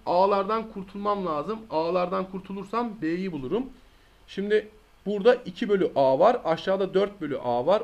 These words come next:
O halde yukarıyı neyle çarpıyorum? Eksi iki ile çarpıyorum ki A'lar kaybolsun.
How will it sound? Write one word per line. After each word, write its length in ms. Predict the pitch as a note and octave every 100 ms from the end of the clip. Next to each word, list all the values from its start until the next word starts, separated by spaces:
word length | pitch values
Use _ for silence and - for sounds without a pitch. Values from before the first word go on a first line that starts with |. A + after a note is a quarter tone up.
| -
O 160 | F3+
halde 240 | F#3+ F3+ D3
yukarıyı 460 | F3+ F3+ E3 D3+
neyle 260 | F3 G3+ F3
çarpıyorum? 640 | D#3 C#3 - C#3 G3 B3 - _ _ _ -
Eksi 340 | D#3 - -
iki 260 | - - A3+
ile 160 | G3
çarpıyorum 540 | - D3+ D3 F#3 G#3+ F#3+
ki 300 | G3+ A#3 A3+ - _ _
A'lar 500 | E3+ F#3+ F3 G3 A3
kaybolsun. 460 | G#3+ G3+ D#3+ A2+